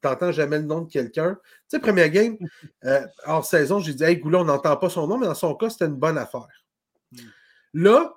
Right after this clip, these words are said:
Speaker 1: il est à l'aise, on entend son nom tout le temps. Mise en échec, monte en attaque, fait ci, fait ça. J'ai pas pris Goulet parce que c'est le choix évident aussi. Là, c'est, il était cœur, il,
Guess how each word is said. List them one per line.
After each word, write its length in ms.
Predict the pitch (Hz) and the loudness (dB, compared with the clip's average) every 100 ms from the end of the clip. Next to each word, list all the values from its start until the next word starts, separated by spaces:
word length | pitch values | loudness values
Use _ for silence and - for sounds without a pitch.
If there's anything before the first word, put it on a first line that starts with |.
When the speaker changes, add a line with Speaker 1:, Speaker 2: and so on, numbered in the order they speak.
| - | -10
Speaker 1:
il 120 | 143 | -6
est 100 | 143 | 2
à 100 | 143 | 4
l'aise, 220 | 160 180 | 4 2
on 80 | 143 | 0
entend 300 | 131 131 156 | -2 -2 -6
son 180 | - 135 | -6 -6
nom 160 | 143 | -4
tout 140 | 143 147 | -2 -4
le 60 | 131 | -2
temps. 160 | 139 - | -4 -6
Mise 200 | 123 135 | -10 -2
en 140 | 143 | -2
échec, 420 | 139 127 - 165 165 | -2 -6 -2 -4 -2
monte 340 | 147 143 143 | -2 -2 -2
en 160 | 143 135 | -4 -4
attaque, 460 | 123 - 170 165 _ - - - - | -8 -4 -4 -4 _ -20 -20 -20 -10
fait 80 | 143 | -10
ci, 180 | - | -10
fait 180 | 156 127 | -6 -6
ça. 220 | - 262 262 - _ - | 0 -2 -2 -20 _ -12
J'ai 180 | 127 175 | -4 0
pas 140 | 233 | 2
pris 120 | 226 | 0
Goulet 280 | 190 185 220 | -2 -2 -2
parce 180 | 233 143 | -2 -4
que 40 | - | -4
c'est 60 | |
le 60 | 135 | -10
choix 220 | - 156 | -4 -4
évident 540 | 131 117 113 117 143 208 _ _ _ _ _ - | -4 -8 -12 -6 -6 -8 _ _ _ _ _ -18
aussi. 320 | 113 - 208 | -14 -10 -10
Là, 140 | 180 | -8
c'est, 160 | 123 107 110 | -12 -14 -16
il 80 | 110 | -16
était 160 | 123 | -10
cœur, 300 | - 147 120 120 | 0 0 0 -6
il, 160 | 127 | -12